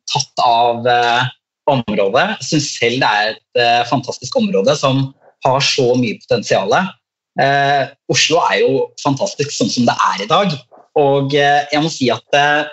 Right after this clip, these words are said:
den nyutviklingen og den satsningen som skjer rundt næring og bolig, eh, i Sandvika,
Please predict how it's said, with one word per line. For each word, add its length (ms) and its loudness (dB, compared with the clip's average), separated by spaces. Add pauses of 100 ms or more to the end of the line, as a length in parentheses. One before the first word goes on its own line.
(140)
den 340 0
nyutviklingen 1160 0
og 100 2
den 220 2
satsningen 680 -4
som 140 -2
skjer 500 0
rundt 260 -2
næring 540 0
og 220 2
bolig, 380 0 (480)
eh, 260 2
i 80 0
Sandvika, 560 -2